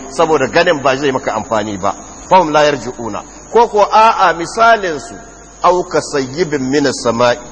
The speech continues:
fihi zulumatun wa ra'dun wa barqun." Ko ko ka ce ma kaɗi, ma na ruwa ne, ruwan sama ne mai yawa yake zubowa daga sama. "Fihi minaz zuluma-, fihi zulu-, zulumatun." Akwai duhu a ciki, abubuwa cikin dare,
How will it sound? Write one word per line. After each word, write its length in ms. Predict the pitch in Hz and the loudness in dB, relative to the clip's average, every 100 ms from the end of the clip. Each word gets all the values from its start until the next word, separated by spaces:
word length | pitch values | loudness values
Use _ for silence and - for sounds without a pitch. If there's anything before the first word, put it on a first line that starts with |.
| - - - - | -20 -20 -20 -10
fihi 220 | 170 156 123 | -4 -2 0
zulumatun 600 | 135 135 127 131 117 113 | 0 2 2 0 0 -4
wa 120 | 110 | 0
ra'dun 300 | 127 135 123 | 2 0 -4
wa 100 | 107 | -4
barqun." 360 | 98 113 - 90 - - - | -2 -2 -2 -10 -14 -20 -6
Ko 160 | 165 170 | -4 -2
ko 160 | 139 | -2
ka 220 | - 151 | 0 0
ce 160 | 131 135 | 2 0
ma 240 | 120 113 | 2 2
kaɗi, 360 | 98 - 165 127 | 0 0 0 0
ma 180 | 113 113 | 0 2
na 140 | 123 | 4
ruwa 360 | 123 151 156 156 | 2 4 4 4
ne, 120 | 143 | 2
ruwan 240 | 120 147 147 | -2 -2 -2
sama 240 | 156 143 | -2 0
ne 120 | 135 | 0
mai 140 | 131 123 127 | 0 0 2
yawa 260 | 202 160 | 4 4
yake 200 | 165 151 | 2 -2
zubowa 360 | 135 147 139 135 | -8 -2 2 2
daga 180 | 120 117 | 0 -6
sama. 300 | 139 113 87 - - - - - | -4 -4 -8 -12 -20 -20 -20 -10
"Fihi 300 | 196 190 156 | -4 0 0
minaz 240 | 160 147 107 | 2 0 0
zuluma-, 380 | 147 135 131 131 | 0 2 2 0
fihi 280 | 190 190 | -2 0
zulu-, 400 | 147 139 143 143 | 0 0 2 0
zulumatun." 640 | 123 127 135 143 151 139 101 - - | 0 0 2 4 2 2 -8 -12 -6
Akwai 380 | - 131 160 165 | -2 0 2 0
duhu 400 | 131 170 151 147 - | 0 0 0 -2 -4
a 80 | 117 | -8
ciki, 340 | 135 143 139 151 | -8 -8 -6 0
abubuwa 520 | 151 156 160 160 120 - - - - - | 0 -2 0 2 2 -2 -18 -20 -18 -10
cikin 380 | 147 - 139 120 | -8 -4 -4 2
dare, 300 | 139 143 | 2 2